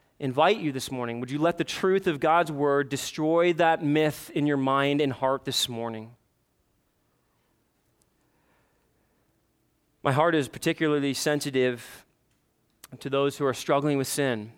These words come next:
this morning, and maybe caught and trapped and enmeshed in deception and lies and just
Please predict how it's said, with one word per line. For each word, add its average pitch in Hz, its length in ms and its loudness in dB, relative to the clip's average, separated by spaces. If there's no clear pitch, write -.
this 127 200 -4
morning, 127 460 -4
and 120 300 -2
maybe 156 380 2
caught 151 500 2
and 131 400 0
trapped 151 480 2
and 135 160 2
enmeshed 139 600 0
in 131 280 0
deception 147 640 0
and 131 140 2
lies 143 440 4
and 139 140 -2
just 139 240 -4